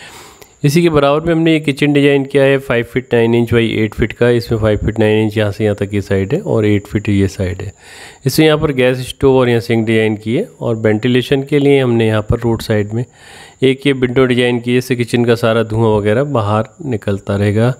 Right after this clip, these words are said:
अंदर कोई स्मेल वगैरह नहीं रहेगी। इसी के बराबर में हमने एक ये बेडरूम डिज़ाइन किया है। ये टेन फीट by टेन फीट का है और इसमें वेंटिलेशन के लिए हमने दोनों साइड में विंडो डिज़ाइन की है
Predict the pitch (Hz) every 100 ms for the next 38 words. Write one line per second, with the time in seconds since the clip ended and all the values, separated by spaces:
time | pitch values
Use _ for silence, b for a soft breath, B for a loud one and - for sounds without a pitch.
0 | B B B B - 113 110 107 117 110
1 | - 104 104 107 104 110 123 107 101 92
2 | 87 82 - 87 - b b b b b
3 | b b _ 147 185 175 160 143 143 160
4 | 170 160 156 156 151 151 143 127 120 127
5 | 135 131 131 131 127 131 131 127 127 127
6 | 117 113 113 120 123 117 113 107 104 104
7 | - 107 127 208 - 120 110 107 - 107
8 | 107 107 123 120 127 113 117 113 110 110
9 | 107 110 104 110 104 104 101 101 101 104
10 | 104 101 101 - 123